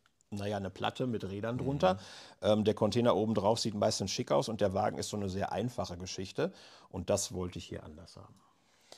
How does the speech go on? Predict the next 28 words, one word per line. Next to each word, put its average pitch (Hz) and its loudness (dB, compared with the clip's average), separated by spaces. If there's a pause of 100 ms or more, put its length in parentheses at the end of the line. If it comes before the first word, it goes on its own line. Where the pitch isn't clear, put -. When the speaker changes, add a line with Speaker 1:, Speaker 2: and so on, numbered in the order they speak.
(220)
Speaker 2:
Und 120 -2
das 110 2
sieht 139 -4
man 110 0
ja 104 4
jetzt 113 4
schon 104 -2
bei 101 4
diesem, 95 -4
in 104 -6
Anführungsstrichen, 110 -4
einfachen 131 0
Muster, 139 -2
dass 101 -2
das 101 -4
nicht 113 -4
einfach 110 -4
nur 104 -2 (220)
eine 95 -6
Platte 117 -2
ist, - -8 (100)
sondern 101 -6
da 95 -2
sind 117 -8
ja 98 -4
auch 95 -6
ganz 107 -8
spezielle 95 -8